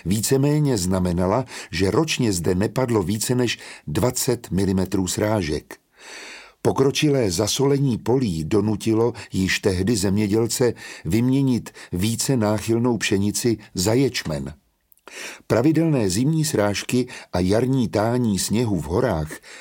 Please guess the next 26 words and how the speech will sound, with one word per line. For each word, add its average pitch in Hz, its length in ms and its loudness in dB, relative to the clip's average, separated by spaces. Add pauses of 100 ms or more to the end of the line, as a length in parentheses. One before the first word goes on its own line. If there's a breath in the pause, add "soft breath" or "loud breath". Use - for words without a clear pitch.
(160 loud breath)
vydatný 98 520 2
zdroj 101 340 2
vod 87 300 -2
Eufratu 110 560 0
a 92 60 -2
Tigridu, 110 560 0 (340 loud breath)
zajišťovaly 110 840 2 (260 loud breath)
až 90 220 -2
třicetinásobný 123 1160 0
zisk 123 280 -2
výsadby. 110 580 -2 (720 loud breath)
Na 95 140 2
základě 127 500 2
dobových 104 460 0
textů 104 440 -2
jsme 107 200 0
informováni 120 920 0
o 85 100 -4
tom, 113 280 0 (300 loud breath)
že 85 300 0
ke 104 160 0
konci 127 440 0
třetího 117 480 0
tisíciletí 101 720 0
před 87 220 -4
Kristem 117 500 0